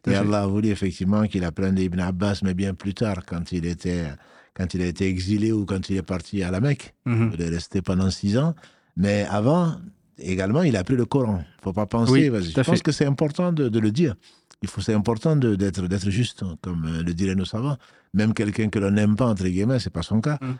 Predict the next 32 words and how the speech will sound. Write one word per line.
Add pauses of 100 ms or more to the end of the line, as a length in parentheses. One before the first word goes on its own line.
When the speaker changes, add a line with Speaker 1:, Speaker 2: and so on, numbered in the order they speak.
(140)
Speaker 2:
Même
quelqu'un
qu'on
n'aime
pas,
il
faut
au
moins
reconnaître,
hein,
ses
valeurs. (240)
Et
il
a
beaucoup
étudié. (400)
Et
Allah
lui
a
donné
cette
Speaker 1:
Mm.
Speaker 2:
intelligence, (580)
euh,
vraiment
très,
très,
très
forte.